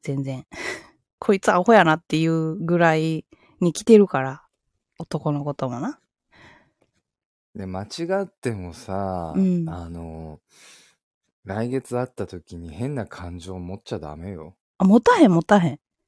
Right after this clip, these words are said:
Speaker 2: うん。
Speaker 1: あ、
Speaker 2: わかってると思うけど。
Speaker 1: あの、もう最後、それ最後やしなって私は言ったから。
Speaker 2: もうあんたそれにどれだけの時間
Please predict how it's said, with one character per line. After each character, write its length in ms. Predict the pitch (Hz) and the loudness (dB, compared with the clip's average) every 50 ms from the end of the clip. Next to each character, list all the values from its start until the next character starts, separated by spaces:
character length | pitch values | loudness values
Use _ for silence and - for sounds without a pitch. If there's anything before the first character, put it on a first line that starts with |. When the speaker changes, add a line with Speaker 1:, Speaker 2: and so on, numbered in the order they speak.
| _ - | _ -18
Speaker 2:
う 40 | 85 | -16
ん。 540 | 82 82 80 80 78 76 76 76 76 85 87 _ _ _ | -16 -14 -16 -16 -16 -18 -20 -20 -20 -20 _ _ _ _
Speaker 1:
あ、 80 | 87 87 | -6 0
Speaker 2:
わ 80 | 151 254 | 2 2
か 80 | - | 2
っ 100 | 92 - | 2 -2
て 120 | _ 90 78 | _ -14 -14
る 100 | 78 - | -14 -14
と 120 | - 80 | -14 -14
思 200 | 78 90 95 92 | -12 -10 -10 -10
う 40 | 85 | -10
け 140 | - - 73 | -12 -14 -10
ど。 100 | - 180 | -6 -4
Speaker 1:
あ 80 | 185 | -2
の、 140 | 185 180 180 | -2 0 2
も 400 | 185 208 220 220 214 214 214 220 | 4 4 4 4 4 2 2 -2
う 40 | 240 - | -6 -8
最 240 | - - 240 285 | 0 4 4 6
後、 140 | 294 277 - - | 6 4 2 0
そ 160 | - - 330 | -2 0 2
れ 100 | 339 330 | 2 2
最 240 | - - 196 214 262 | 4 6 6 6 8
後 140 | 269 262 | 8 6
や 60 | 196 185 | 6 6
し 120 | - 160 | 4 0
な 160 | 151 151 147 | 0 0 -2
っ 20 | 151 | -4
て 140 | - - | -6 -6
私 180 | 151 147 147 - | -6 -4 -4 -4
は 60 | 156 | -2
言 80 | 175 214 | -2 0
っ 20 | |
た 140 | 214 - 147 | 0 0 -2
か 80 | 139 131 | -2 -4
ら。 220 | 135 131 131 - _ _ _ _ _ _ _ _ _ _ _ _ _ _ _ _ _ _ _ _ _ _ _ _ _ _ _ _ _ _ _ _ _ _ _ _ _ _ _ _ _ _ _ _ _ | -4 -6 -8 -10 _ _ _ _ _ _ _ _ _ _ _ _ _ _ _ _ _ _ _ _ _ _ _ _ _ _ _ _ _ _ _ _ _ _ _ _ _ _ _ _ _ _ _ _ _
Speaker 2:
も 200 | 110 107 107 110 | -10 -6 -4 -2
う 20 | 117 | -2
あ 100 | 120 117 | -2 -2
ん 120 | 117 104 | -4 -6
た 200 | - - 113 104 | -6 -6 -6 -6
そ 180 | - - 123 117 | -6 -6 -6 -4
れ 120 | 123 120 | -2 -2
に 180 | 113 113 110 95 | -2 -4 -4 -4
ど 220 | - 104 104 113 | -4 -4 -4 -2
れ 140 | 143 185 196 | -2 -2 -2
だ 160 | 254 247 240 | -2 -4 -4
け 120 | - 269 | -4 -4
の 160 | 262 254 262 220 | -4 -2 -4 -4
時 160 | - 226 208 | -6 -10 -6
間 480 | - 202 196 196 190 190 180 180 175 | -4 -2 -2 0 -2 -2 -4 -6 -6